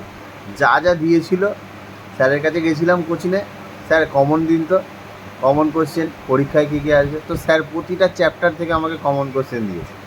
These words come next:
প্রতিটা চ্যাপ্টারে যে কটা কোশ্চেন ছিল সব কটা দাগিয়ে দিয়েছে। আমি সব কটা কোশ্চেন পরীক্ষায় লিখে এসেছি, লিখে লিখে পুরো পরীক্ষার খাতা আমি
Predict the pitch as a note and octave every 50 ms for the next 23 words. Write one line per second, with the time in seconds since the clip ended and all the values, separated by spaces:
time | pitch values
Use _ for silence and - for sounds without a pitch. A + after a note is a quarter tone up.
0 | - - - - - - - - C#3+ D3+ D3+ - F3+ D#3+ G3 G3 F#3+ - F#3 E3+
1 | D#3 - - F3 E3+ D#3+ D3 C#3+ E3 E3 - E3+ E3 F3 E3+ E3+ F3 E3+ - -
2 | F#3+ F3 F#3 F3+ F#3+ F3 F3 - F3 E3+ - - - D#3+ D#3+ D#3 D3 C#3 C3 B2+
3 | A#2+ A2+ G2+ F#2 E2+ D2+ - - - - - - - - - - A#2 C#3 D#3+ F3
4 | E3+ - - F#3+ F#3 F#3 - F#3 F#3 F#3 F#3 F3+ F3+ F3 - F#3 F3 E3 D3+ D3+
5 | D3+ D3 C#3+ D#3+ D#3+ D#3 D3 C3 A2 A#2+ A2+ G2+ F#2+ - - G2 G#2 A#2 C3+ C#3
6 | C#3 E3+ E3+ E3+ E3+ D#3 F3 E3 E3+ E3+ E3 F3 E3+ E3 D#3+ D#3 D#3 D3+ - F3
7 | E3+ - D3+ D3 C#3 D3+ D#3 E3 E3+